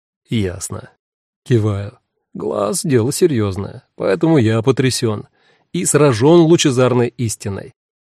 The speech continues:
Возможно, вот-вот получу просветление.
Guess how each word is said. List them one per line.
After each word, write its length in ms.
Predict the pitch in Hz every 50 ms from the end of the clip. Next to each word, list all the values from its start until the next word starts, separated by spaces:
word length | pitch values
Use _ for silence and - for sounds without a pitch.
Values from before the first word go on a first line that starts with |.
| _ _ _ _
Возможно, 680 | 117 113 107 98 120 156 220 247 233 220 214 208 202 185
вот-вот 420 | 135 160 202 - 127 135 190 180
получу 340 | - 202 202 190 - - 165
просветление. 800 | 165 190 185 - 208 202 - 135 120 113 107 107 110 113 110